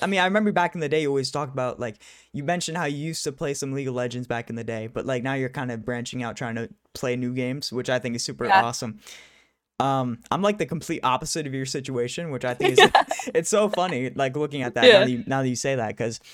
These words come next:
Speaker 2: Mm-hmm.
Speaker 1: um, I was the middle, I'm the middle child of three sisters, right? So
Speaker 2: Mm-hmm.
Speaker 1: when it comes down to it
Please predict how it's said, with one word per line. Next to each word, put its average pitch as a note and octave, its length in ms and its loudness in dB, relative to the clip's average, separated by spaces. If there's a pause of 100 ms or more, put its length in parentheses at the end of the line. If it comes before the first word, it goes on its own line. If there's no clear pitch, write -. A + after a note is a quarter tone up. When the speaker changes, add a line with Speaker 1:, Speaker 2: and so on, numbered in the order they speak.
(320)
Speaker 2:
Mm-hmm. A#3 220 -10
Speaker 1:
um, B2+ 360 2
I D3 120 4
was F#3 120 0
the D#3 100 -6
middle, D3+ 240 0
I'm D#3+ 140 0
the D#3+ 80 -4
middle D3 240 -4
child D3 380 -2
of B2 80 -4
three C#3+ 260 -4
sisters, A#2+ 500 -4
right? B2 220 -4 (140)
So G#2 320 -4 (180)
Speaker 2:
Mm-hmm. - 160 -18 (200)
Speaker 1:
when C3+ 120 -4
it C3 80 -4
comes D3 220 -6
down C#3+ 240 -4
to B2+ 100 -4
it B2 220 -4